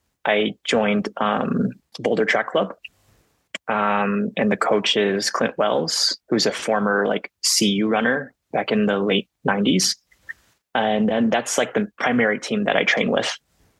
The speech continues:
So I've been with them for a year, the first practice, you know, um, we, up here, it's, it's, we're training at elevation, right? So it's above five thousand feet. And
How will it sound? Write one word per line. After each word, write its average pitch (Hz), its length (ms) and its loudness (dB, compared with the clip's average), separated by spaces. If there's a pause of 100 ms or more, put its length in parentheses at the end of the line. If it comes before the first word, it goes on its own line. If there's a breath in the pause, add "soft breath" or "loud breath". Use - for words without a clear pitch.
(100)
So 110 400 -2 (220 loud breath)
I've 117 80 0
been 123 120 2
with 120 100 0
them 120 160 0
for 113 200 0
a 107 60 -2
year, 110 460 0 (520)
the 120 80 2
first - 340 0
practice, 113 720 0 (140)
you 113 80 4
know, - 120 2 (480)
um, - 500 0 (680 loud breath)
we, 131 180 4 (380)
up - 140 -4
here, 147 160 2
it's, - 420 -2 (220)
it's, - 160 -6
we're 123 60 -2
training 131 240 0
at 110 60 2
elevation, 107 680 0
right? 104 240 0
So 107 200 0
it's - 420 0
above 104 280 0
five 104 220 -2
thousand 104 340 -2
feet. 120 360 2
And 110 260 0